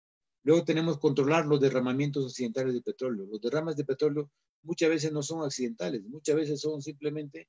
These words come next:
eh, llamadas de atención de comunidades o simplemente son, pues, falta de mantenimiento, que no es necesariamente un accidente, ¿no?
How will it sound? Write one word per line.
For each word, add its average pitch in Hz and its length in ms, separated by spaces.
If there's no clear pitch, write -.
eh, 117 1000
llamadas 143 460
de 139 60
atención 131 320
de 139 100
comunidades 143 1040
o 151 460
simplemente 139 600
son, 143 240
pues, 139 160
falta 151 260
de 143 80
mantenimiento, 131 720
que 110 120
no 127 120
es 143 120
necesariamente 139 560
un 131 120
accidente, 147 460
¿no? 123 120